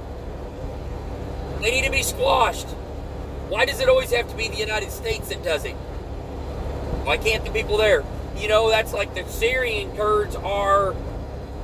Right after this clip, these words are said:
terrible, terrible pe-, people. The Iraqi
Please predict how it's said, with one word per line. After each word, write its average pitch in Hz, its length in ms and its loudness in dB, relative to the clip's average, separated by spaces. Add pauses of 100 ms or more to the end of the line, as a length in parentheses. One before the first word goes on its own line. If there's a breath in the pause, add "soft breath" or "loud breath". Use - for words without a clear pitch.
(120)
terrible, 262 520 6
terrible 226 500 2
pe-, 226 300 -4
people. 233 440 -6 (1000)
The 190 140 0
Iraqi 208 500 4